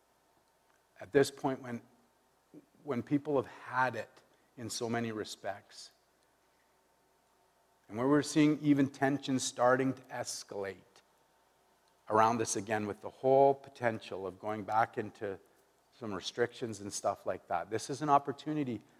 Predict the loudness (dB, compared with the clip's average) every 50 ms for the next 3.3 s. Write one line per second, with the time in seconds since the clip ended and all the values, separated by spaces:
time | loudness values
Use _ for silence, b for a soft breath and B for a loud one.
0 | b _ -2 -2 -2 -2 -4 -12 -12 -12 -12 -12 -12 -16 -20 -20 -20 _ _ _
1 | _ _ _ _ _ _ _ _ _ _ _ _ _ _ _ _ _ _ _ _
2 | _ _ _ _ _ _ _ _ _ _ _ _ -8 -6 -4 0 4 6 8 8
3 | 8 6 4 0 -4